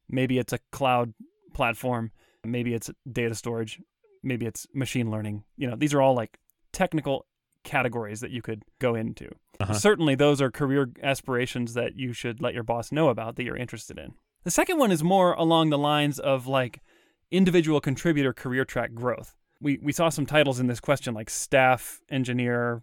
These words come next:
Speaker 1: principal. Didn't we see those? Oh, no, I think
Speaker 2: Nope.
Speaker 1: I may, I may have
Speaker 2: But
Speaker 1: edited those
Speaker 2: that's
Speaker 1: out.
Speaker 2: what they are.
Speaker 1: <laughs> Yeah.
Speaker 2: <laughs>
Speaker 1: Staff, principal, senior staff, distinguished engineer. You know, these are, like,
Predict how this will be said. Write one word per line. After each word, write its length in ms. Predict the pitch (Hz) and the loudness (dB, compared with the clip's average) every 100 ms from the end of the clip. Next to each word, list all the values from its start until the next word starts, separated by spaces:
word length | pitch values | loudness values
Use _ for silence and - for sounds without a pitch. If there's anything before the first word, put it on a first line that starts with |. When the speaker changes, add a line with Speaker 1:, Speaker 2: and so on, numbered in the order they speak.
| _ | _
Speaker 1:
principal. 380 | - 131 - - | -8 -8 -8 -12
Didn't 200 | 147 170 | -6 -4
we 80 | 175 | -4
see 140 | 175 | -6
those? 300 | 165 165 156 _ _ _ - | -6 -6 -8 _ _ _ -4
Oh, 60 | |
no, 80 | 135 | -2
I 60 | 117 | -2
think 140 | 131 | -2
Speaker 2:
Nope. 60 | 107 | -2
Speaker 1:
I 80 | 120 | -2
may, 80 | - - | -6 -6
I 80 | |
may 80 | 127 | -2
have 120 | 120 120 | -2 -2
Speaker 2:
But 60 | |
Speaker 1:
edited 240 | 120 117 110 | -4 -6 -4
those 140 | 123 | 0
Speaker 2:
that's 180 | 127 - | 0 4
Speaker 1:
out. 60 | |
Speaker 2:
what 60 | 208 | 4
they 100 | 156 | 8
are. 180 | 160 131 - - | 8 8 6 6
Speaker 1:
<laughs> 180 | 262 262 | 4 4
Yeah. 160 | 156 - - | -2 -4 -16
Speaker 2:
<laughs> 180 | - | -14
Speaker 1:
Staff, 720 | 202 185 - 175 160 151 147 - - _ - | 2 4 8 8 8 6 4 -2 -20 _ -6
principal, 680 | 156 135 143 131 139 131 127 | 0 0 0 0 2 2 2
senior 400 | - 151 135 127 | 2 2 4 0
staff, 400 | - 135 123 - | 0 0 0 -4
distinguished 680 | - - 147 127 127 - | -6 0 2 4 0 0
engineer. 300 | 127 120 131 | -2 -2 -2
You 60 | 147 | 0
know, 60 | 151 | 2
these 180 | 165 | 2
are, 80 | 147 | 4
like, 240 | 131 - | 4 2